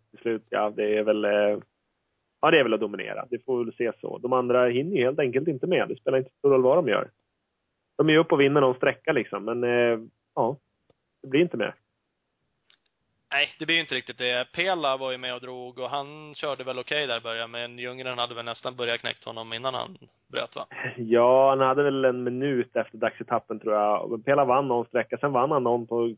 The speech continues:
Speaker 1: kvällen också. Men, eh, hade lite problem med lyse, såg jag. Han, eh, kom och fräste förbi någon kamera utan hjälmlyse, men det gick nästan lika fort ändå, så att han <laughs> inte ut som han blev så drabbad.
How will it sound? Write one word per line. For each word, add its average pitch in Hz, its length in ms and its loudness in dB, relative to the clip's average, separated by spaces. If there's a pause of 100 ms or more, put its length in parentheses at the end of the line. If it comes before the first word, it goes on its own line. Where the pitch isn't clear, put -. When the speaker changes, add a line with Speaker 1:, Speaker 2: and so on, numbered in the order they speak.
Speaker 1:
kvällen 117 260 2
också. 123 460 0 (180)
Men, 113 260 -4
eh, 113 200 2 (440)
hade 131 160 2
lite 131 240 2
problem 123 300 0
med 120 100 0
lyse, 135 380 0
såg 110 180 0
jag. 104 160 2 (160)
Han, 110 280 -4
eh, 110 320 2 (380)
kom 117 120 -4
och 110 160 0
fräste 113 300 -2
förbi 120 240 2
någon 107 320 -4
kamera 107 500 0 (600)
utan 117 420 0
hjälmlyse, 110 600 2
men 104 120 -6
det 147 80 2
gick 120 180 -2
nästan 104 220 -6
lika 107 160 -2
fort 113 160 -6
ändå, 101 320 2
så 107 80 -4
att 104 80 -4
han 113 220 -4 (1000)
<laughs> - 140 0
inte 165 200 2
ut 151 120 2
som 143 100 0
han 127 100 2
blev 131 180 4
så 143 100 2
drabbad. 110 460 0